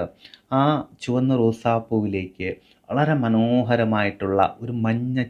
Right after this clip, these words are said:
ചിത്രശലഭം സാവധാനത്തിൽ പറന്ന് ഇങ്ങനെ വന്നിരിക്കുകയാണ്.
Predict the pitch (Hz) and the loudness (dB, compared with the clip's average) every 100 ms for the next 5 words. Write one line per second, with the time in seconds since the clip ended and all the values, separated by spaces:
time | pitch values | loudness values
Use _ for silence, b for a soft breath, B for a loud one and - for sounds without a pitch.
0 | - - - 98 98 87 - 90 87 - | -8 -12 -10 -8 -4 -4 -4 -8 -10 -18
1 | b b - 104 101 98 95 92 92 95 | b b -6 -2 -2 -4 -6 -4 -4 -4
2 | 92 87 90 85 - - - 85 87 87 | -8 -10 -8 -8 -8 -12 -12 -8 -8 -8
3 | 87 - _ 95 87 80 80 76 - 82 | -10 -14 _ -14 -10 -8 -8 -10 -16 -16
4 | 76 - - | -16 -18 -20